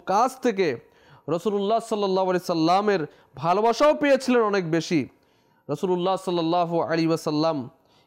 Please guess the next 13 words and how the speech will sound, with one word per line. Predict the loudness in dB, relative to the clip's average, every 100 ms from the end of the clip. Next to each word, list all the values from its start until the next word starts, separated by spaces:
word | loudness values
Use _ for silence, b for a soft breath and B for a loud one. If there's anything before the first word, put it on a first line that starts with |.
| b
এর | -4
প্রত্যক্ষ | -2 -4 0 -2 0 -2
অনুপ্রেরণা | 0 0 0 2 2 2 0 -2
ও | -2 -4
ভালোবাসায় | -2 -2 0 0 0
অভিষিক্ত | 0 2 2 -2 -2
ছিলেন। | -2 0 0 0 -4 B B -12
সব | -2 -2 0
মিলিয়ে | 0 2 2
এক | 0 -2
সৌভাগ্যবান | -2 2 2 2 0 0 0
কবি | -2 0 0
ছিলেন | 0 0 -2